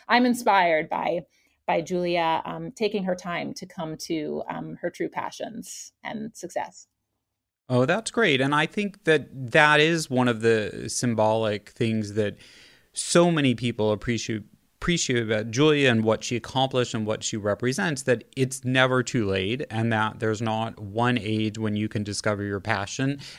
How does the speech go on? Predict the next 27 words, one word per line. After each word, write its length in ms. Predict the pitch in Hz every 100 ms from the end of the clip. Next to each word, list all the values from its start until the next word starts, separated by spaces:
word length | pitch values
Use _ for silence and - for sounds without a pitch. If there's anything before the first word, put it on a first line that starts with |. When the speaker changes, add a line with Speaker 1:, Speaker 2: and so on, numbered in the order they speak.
| -
Speaker 2:
And 160 | 120
if 160 | 120 -
it 120 | 120
is 360 | 117 117 110 -
later 520 | 113 113 117 113 117
than 200 | 110 113
you 140 | 113 110
would 140 | 113
have 100 | 107
liked 320 | 107 107 113
or 100 | 110 107
other 220 | 107 110
people 340 | 110 110 113
expected, 760 | 117 113 - 160 - 156 160 165 - _ _ _
it 160 | 175 165
doesn't 320 | 165 160 160
matter. 440 | 139 151 175 95 90
It's 220 | 107 -
still 260 | - 120
worthwhile. 800 | 113 110 - 104 123 127 87 101
And, 220 | 95 95 92 - - _ -
um, 460 | 104 95 95 107 - _ - -
I 80 | 104
thank 340 | - 107 -
you 160 | 98 95
for, 360 | - 95 -
for 280 | 104 - 92